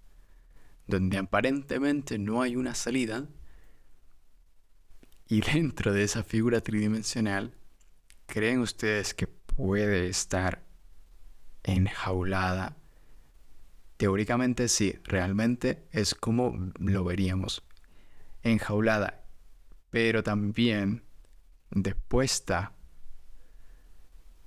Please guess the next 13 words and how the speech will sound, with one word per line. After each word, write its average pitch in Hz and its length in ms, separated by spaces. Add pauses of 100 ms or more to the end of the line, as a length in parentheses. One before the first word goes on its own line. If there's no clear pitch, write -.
(580)
o - 100
sea, 92 200
separada 104 800
de 127 120
sí. 110 300 (1300)
Podríamos 117 580
considerarlo 117 840
que, - 300 (1300)
podríamos 117 360
considerar 113 560
que 101 540 (720)
está 98 1200 (1160)
dispersa 107 1200